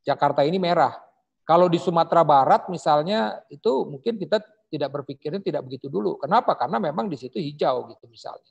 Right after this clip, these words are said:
Tapi kalau kita di Jakarta, apalagi sekarang kemarin empat ratus tambahan pasiennya,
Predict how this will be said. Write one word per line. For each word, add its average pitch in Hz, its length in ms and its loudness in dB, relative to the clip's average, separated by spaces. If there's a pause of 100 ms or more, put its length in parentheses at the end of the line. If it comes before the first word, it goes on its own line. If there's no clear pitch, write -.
Tapi 220 160 -4
kalau 240 160 4
kita 240 160 -4
di 220 160 0
Jakarta, 247 600 2 (440)
apalagi 190 400 2
sekarang 196 320 2
kemarin 196 320 2
empat 185 240 -2
ratus 196 640 -4
tambahan 180 400 0
pasiennya, 226 640 -2